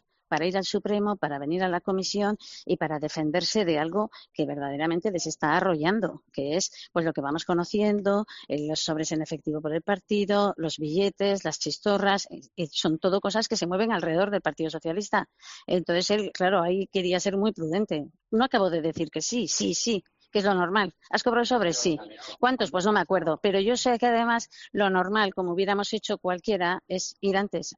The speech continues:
Vas a preparar la comparecencia y dices, "Oye, a ver, ¿yo cuándo he cobrado la última vez o qué he cobrado?". Porque, eh, yo puedo entender que no lo tengas en la mente, pero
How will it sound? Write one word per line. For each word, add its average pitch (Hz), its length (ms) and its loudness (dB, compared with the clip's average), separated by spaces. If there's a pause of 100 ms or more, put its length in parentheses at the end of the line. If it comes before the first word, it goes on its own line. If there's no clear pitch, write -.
(100)
Vas 165 280 -6
a 196 80 2
preparar 190 320 0
la 185 80 -2
comparecencia 196 640 -2
y 196 40 -2
dices, 175 260 -6
"Oye, 180 160 0
a 175 40 0
ver, 190 140 -2 (320)
¿yo 214 140 0
cuándo 262 340 2
he 160 120 -2
cobrado 156 340 -4
la 151 80 -4
última 156 380 -6
vez 156 240 -6
o 156 80 -6
qué 233 220 0
he 190 40 -4
cobrado?". 147 460 -10 (360)
Porque, 170 360 -2
eh, 139 200 -8
yo 156 140 -6
puedo 202 180 0
entender 160 320 -2
que 170 120 -4
no 170 80 0
lo 156 80 0
tengas 160 400 -4
en 175 120 -4
la 151 120 -6
mente, 175 300 -2
pero 151 200 -6